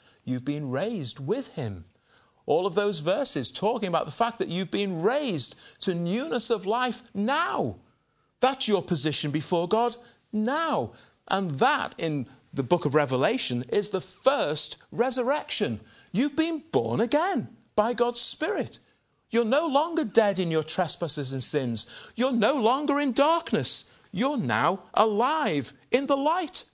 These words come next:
That's the first resurrection that Revelation talks about there. It's a spiritual resurrection. It's the new birth. So that when the body dies,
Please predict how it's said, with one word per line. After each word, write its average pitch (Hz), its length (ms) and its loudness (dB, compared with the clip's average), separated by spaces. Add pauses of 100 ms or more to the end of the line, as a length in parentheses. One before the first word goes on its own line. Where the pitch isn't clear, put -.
(880)
That's - 380 0
the 247 100 0
first 269 560 0
resurrection 151 800 0 (840)
that 151 200 2
Revelation 151 760 0
talks 143 380 0
about 127 380 -4
there. 117 360 0 (1080)
It's - 160 0
a 233 60 -2
spiritual - 680 0
resurrection. 113 760 -2 (1080)
It's 185 200 4
the 165 140 2
new 165 260 0
birth. 127 720 -2 (1200)
So - 200 -2
that 110 140 -2
when 202 220 0
the 131 100 -4
body 147 380 -2
dies, 107 640 -8